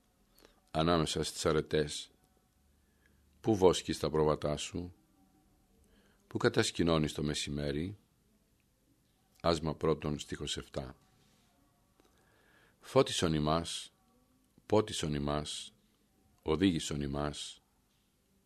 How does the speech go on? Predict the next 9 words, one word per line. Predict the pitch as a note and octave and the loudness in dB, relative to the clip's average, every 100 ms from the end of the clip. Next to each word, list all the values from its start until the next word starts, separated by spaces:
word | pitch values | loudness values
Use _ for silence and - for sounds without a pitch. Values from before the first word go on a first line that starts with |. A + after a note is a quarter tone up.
| _ | _
χειραγώγησον | - F2 D#2+ D2+ E2+ C#2 - C#2 | -4 0 2 4 4 2 -6 -8
ημάς. | C2 C2+ C2 - - _ _ _ _ _ _ _ _ _ _ _ _ _ _ _ _ _ _ _ _ - _ _ _ _ _ _ _ - - - - - _ | -8 -10 -12 -16 -18 _ _ _ _ _ _ _ _ _ _ _ _ _ _ _ _ _ _ _ _ -20 _ _ _ _ _ _ _ -20 -20 -20 -20 -20 _
Επιθυμούμε | F2+ G2+ - F#2 A#2 G2 | 2 2 2 4 4 4
πια | F2+ G2 F2 | 2 2 4
ανε-, | D#2+ D2+ | 4 2
να | E2+ E2 | 2 4
ανεβούμε | D2+ D2 E2+ E2 | 4 2 0 -2
κοντά | - C2+ C2 D2+ | -2 -6 0 0
σου, | D2+ - C2+ | -2 -6 -10